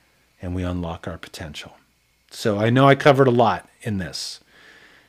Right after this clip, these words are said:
It's all gonna come to make sense as we move forward. But there is no disharmonious energy frequency that we cannot learn how to make harmonious. You tune the strings,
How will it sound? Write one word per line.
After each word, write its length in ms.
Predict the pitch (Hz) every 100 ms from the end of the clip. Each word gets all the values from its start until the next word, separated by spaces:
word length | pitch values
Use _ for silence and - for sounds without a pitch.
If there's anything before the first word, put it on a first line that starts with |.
| _
It's 140 | - 101
all 200 | 101 107
gonna 180 | 113
come 380 | 110 120 104 101
to 180 | - 107
make 200 | 95 90
sense 640 | - 117 87 - - - -
as 220 | 87 87
we 120 | 90
move 320 | 87 92 92
forward. 580 | - - 90 78 - - _ _ _ _ -
But 160 | 95
there 220 | 104 98 98
is 240 | 92 95
no 680 | 107 113 123 127 123 120 - _ _
disharmonious 960 | 101 120 - 120 110 110 110 110 104 - -
energy 540 | 123 117 107 107 104
frequency 760 | 101 - 113 113 107 - 110 98
that 260 | 92 90 -
we 160 | 110 107
cannot 680 | - 95 101 107 113 95
learn 360 | 104 101 101 95 - _
how 220 | 104 98
to 200 | - 101
make 420 | 85 87 98 - _ _
harmonious. 1000 | - 101 87 90 95 90 73 - - - - - _
You 160 | - 82
tune 420 | - - 131 131
the 80 | 127
strings, 720 | - - 85 76 67 - -